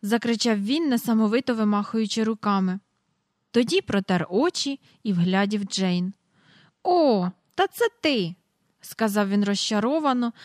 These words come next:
так наче сподівався побачити щось куди цікавіше. «Зараз же йди на гостри ножі!» — звеліла вона. Робертсон Ей повагом звівся на ноги і струснувся. «Ох», — сумно сказав він, —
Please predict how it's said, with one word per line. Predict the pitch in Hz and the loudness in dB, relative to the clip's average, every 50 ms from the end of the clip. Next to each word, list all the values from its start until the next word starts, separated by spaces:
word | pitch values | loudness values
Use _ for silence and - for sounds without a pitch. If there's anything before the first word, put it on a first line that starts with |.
| - - - | -20 -16 -2
так | - 294 339 - | 0 0 0 2
наче | 302 254 240 - 240 | 0 -2 0 -2 -4
сподівався | - - - 226 214 226 226 233 254 254 - - 233 | -8 -4 -4 -2 -2 -2 0 2 0 0 0 -4 -6
побачити | 214 - 208 190 190 214 277 330 - - 277 - - 247 247 _ - - - - | -4 -4 -4 -2 0 0 0 0 -2 -4 -6 -4 -4 -6 -6 _ -12 -20 -18 -10
щось | - - - 277 302 - - | -6 -2 -2 -2 -2 -2 -6
куди | - 233 220 226 302 330 | -6 -4 -2 -2 -2 -4
цікавіше. | - - 285 - 269 262 240 220 202 185 175 - - 175 170 190 _ _ _ _ _ _ _ _ _ _ _ - - - | -4 -6 -6 -4 -2 -4 -2 0 -2 -2 -2 -2 -4 -6 -8 -8 _ _ _ _ _ _ _ _ _ _ _ -20 -12 -8
«Зараз | 190 180 180 190 247 285 339 359 349 311 247 | -6 -4 -2 2 4 6 6 6 6 2 2
же | 208 226 233 240 | 2 2 2 2
йди | 214 208 262 330 | 2 2 0 0
на | 359 339 269 | 2 2 2
гостри | 247 220 220 - - - 247 285 311 | 2 2 0 -2 -4 -4 -2 -2 0
ножі!» — | 330 349 339 285 233 214 202 190 175 180 _ _ _ _ _ _ _ _ _ - | 0 -2 0 0 0 0 0 0 0 -2 _ _ _ _ _ _ _ _ _ -10
звеліла | 190 185 185 196 202 196 196 202 190 196 190 | -8 -6 -2 0 0 2 2 2 2 2 0
вона. | 185 196 196 196 185 180 175 202 _ _ _ _ _ _ _ _ _ _ _ _ - | 2 2 2 2 2 2 0 -4 _ _ _ _ _ _ _ _ _ _ _ _ -4
Робертсон | 202 196 208 202 190 202 190 - - 196 185 175 - 165 | 0 2 2 2 2 0 -2 -2 0 0 0 0 0 -2
Ей | 208 262 302 294 - _ - - _ _ - | -2 -2 -2 -4 -6 _ -20 -20 _ _ -2
повагом | 240 262 330 330 320 285 262 262 254 | 0 2 2 2 2 0 2 2 0
звівся | 226 202 202 226 247 233 - - 233 226 214 _ _ _ - | 0 0 0 -2 -2 -2 -4 -4 -4 -4 -4 _ _ _ -6
на | 208 196 196 | -2 2 2
ноги | 202 214 254 320 302 285 277 - | 4 4 2 2 0 -4 -6 -6
і | 220 208 | -8 -10
струснувся. | - - 220 220 208 - - 214 208 202 185 175 - - - 180 175 190 _ _ _ _ _ _ _ _ - - - - - _ _ - | -6 -4 -4 -4 -4 -4 0 2 2 2 2 0 -4 -8 -8 -8 -8 -8 _ _ _ _ _ _ _ _ -20 -20 -20 -20 -20 _ _ -6
«Ох», — | 262 285 302 302 285 262 233 220 208 - - - | -2 -2 0 2 2 2 2 2 0 -2 -8 -14
сумно | - - - 247 240 233 226 226 226 | -16 -8 -2 0 2 4 4 4 2
сказав | 214 - - 233 226 214 220 226 220 208 202 | 0 -2 -4 -4 -4 -2 0 -2 -2 -2 -2
він, — | 202 214 208 202 196 | 0 2 2 2 0